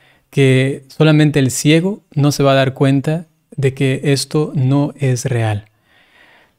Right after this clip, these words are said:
Les voy a explicar. Atención, eso es así. Hagamos un recuento breve de las, eh, escenas, los hechos y los videos,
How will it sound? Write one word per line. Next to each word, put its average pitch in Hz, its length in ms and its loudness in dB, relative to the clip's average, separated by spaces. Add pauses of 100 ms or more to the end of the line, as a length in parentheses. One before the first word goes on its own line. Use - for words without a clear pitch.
(140)
Les 143 140 2
voy 180 100 4
a 196 40 4
explicar. 147 640 -2
Atención, 131 560 0 (180)
eso 170 220 0
es 139 80 0
así. 110 280 -4 (540)
Hagamos 185 300 4
un 190 80 4
recuento 170 580 2
breve 175 600 2
de 139 480 2
las, 131 500 2
eh, 127 300 0 (220)
escenas, 185 600 2
los 135 220 -2
hechos 170 320 0
y 147 40 0
los 147 140 0
videos, 165 380 0